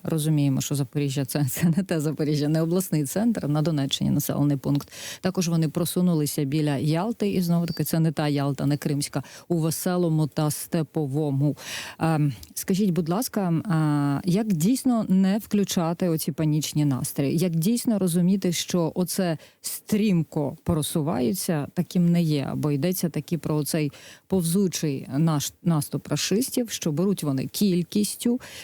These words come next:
і продовжують оті м'ясні штурми, і ще й зараз, е, мотоцикли, що вони там ще задіють під ча-, під час тих штурмів. От, е, якщо так описати ситуацію, що відбувається?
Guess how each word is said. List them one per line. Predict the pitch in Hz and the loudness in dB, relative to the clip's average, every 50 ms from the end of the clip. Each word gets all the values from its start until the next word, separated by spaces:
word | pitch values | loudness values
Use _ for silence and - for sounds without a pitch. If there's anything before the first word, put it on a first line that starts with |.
| - _ | -6 _
і | 208 214 | -2 -2
продовжують | 190 - 185 175 156 160 175 196 190 196 170 175 170 147 - | -2 0 -2 -2 0 0 0 2 2 2 2 2 0 0 -2
оті | 151 135 - 151 | -4 -2 0 2
м'ясні | 143 135 143 160 151 - - 165 143 139 | 2 2 2 0 0 0 0 0 0 0
штурми, | - - - - 196 220 220 208 185 160 | 0 -4 -2 0 0 2 2 2 2 2
і | |
ще | 147 - - 165 160 | 0 0 0 0 0
й | 175 | 0
зараз, | 160 165 160 151 151 151 143 - - 151 | 0 0 0 0 0 -2 -2 -2 -2 -2
е, | 139 - - - - - - | -2 -2 -2 -4 -6 -4 -2
мотоцикли, | - 156 156 - 151 - - 190 175 - - 143 147 | 0 0 0 0 -2 -2 -2 -4 -4 -2 -4 -4 -2
що | - - | 0 0
вони | 156 151 151 147 | 2 2 2 2
там | - - 139 | 0 0 -2
ще | - 165 156 | 0 0 0
задіють | 139 151 139 131 151 151 147 139 127 | 0 0 0 0 0 0 0 0 -2
під | - 151 131 | -4 -4 -4
ча-, | - - 165 151 - | -2 -2 -2 -2 -2
під | - - 139 | -2 -4 -2
час | - 160 151 - | 0 -2 -2 -2
тих | - - 156 - | -4 -4 -4 -4
штурмів. | - - - 151 147 - 135 135 135 | -4 -4 -4 -4 -2 -2 -4 -2 -2
От, | 143 143 - - - | -2 -4 -4 -6 -2
е, | 160 165 160 156 151 156 143 143 147 120 | -2 0 0 2 0 2 2 2 0 2
якщо | 147 175 160 - - 160 | 0 0 0 0 -2 -2
так | - 160 - - | -2 -2 -4 -4
описати | 139 - 160 - - - - 151 | -4 -4 -4 -4 -4 -4 -4 -6
ситуацію, | - - 127 - 143 135 139 - - - | -6 -6 -4 -4 -4 -4 -2 -4 -6 -6
що | - - 160 | -2 -2 -2
відбувається? | 135 139 143 - 151 143 135 123 131 - - - 101 | -2 -2 -4 -4 -2 -2 -2 -2 -2 -4 -4 -8 -8